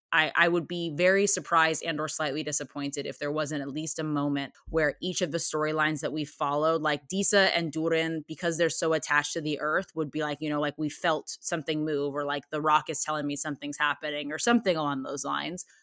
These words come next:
The Harfoots should be able to see that, because through all the flatlands that they travel, they'd be able to look south and see what is erupting, you know, even if it's miles away, you can see that from that far ahead. I remember when that, uh, mountain erupted in Greenland, and, like,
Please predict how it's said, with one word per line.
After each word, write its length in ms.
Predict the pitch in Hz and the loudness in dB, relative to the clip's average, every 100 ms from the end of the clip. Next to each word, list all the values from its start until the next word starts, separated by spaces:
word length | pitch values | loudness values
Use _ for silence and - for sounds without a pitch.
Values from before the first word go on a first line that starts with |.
| - | -2
The 100 | 175 | 4
Harfoots 460 | 180 220 214 202 - | 8 6 6 2 4
should 160 | 190 | 4
be 100 | 190 | 4
able 200 | 180 175 | 4 2
to 120 | 170 | 0
see 220 | 165 185 202 | -2 0 2
that, 240 | 165 151 | 4 2
because 260 | 160 165 143 | 0 -2 -2
through 220 | 165 156 | 0 2
all 180 | 165 175 | 2 2
the 140 | 160 | -2
flatlands 560 | - 175 190 160 156 151 | 2 4 4 4 0 -2
that 100 | 151 | -2
they 120 | 147 | -2
travel, 420 | - 165 160 151 | 2 4 4 2
they'd 180 | 151 147 | 2 2
be 180 | 151 156 | 2 2
able 180 | 151 147 | 2 0
to 60 | |
look 240 | 147 160 - | 0 -2 0
south 340 | 165 170 147 | 4 6 4
and 120 | 147 | 0
see 440 | - - 170 156 143 | 0 -2 -2 -2 -2
what 220 | 143 156 | 0 0
is 140 | 139 139 | 0 -2
erupting, 580 | 143 151 - 143 143 | -2 -2 -4 -4 -2
you 80 | 147 | -2
know, 220 | 139 139 - _ _ _ _ | -2 -4 -8 _ _ _ _
even 220 | 190 185 | 0 2
if 100 | 180 | 4
it's 180 | 165 - | 2 2
miles 340 | 165 160 151 151 | 6 6 4 2
away, 260 | 165 190 | 6 6
you 180 | 156 165 | 4 0
can 160 | 165 139 | -4 -2
see 180 | 190 175 | 0 2
that 200 | 143 - | 0 0
from 140 | 147 | -2
that 180 | 147 - | -2 -2
far 180 | - - | -4 -2
ahead. 300 | 151 143 - | -2 -4 -2
I 80 | |
remember 260 | 147 151 147 | -2 -2 -2
when 200 | 147 143 | -2 0
that, 240 | 139 139 - | 0 0 -2
uh, 180 | 151 135 | -4 -4
mountain 440 | 135 147 151 147 147 | -2 0 0 0 -2
erupted 360 | 147 139 143 | -2 -4 -6
in 220 | 131 139 135 | -6 -6 -6
Greenland, 480 | 151 175 151 127 | -6 -6 -6 -8
and, 140 | 123 127 | -10 -10
like, 160 | 123 | -10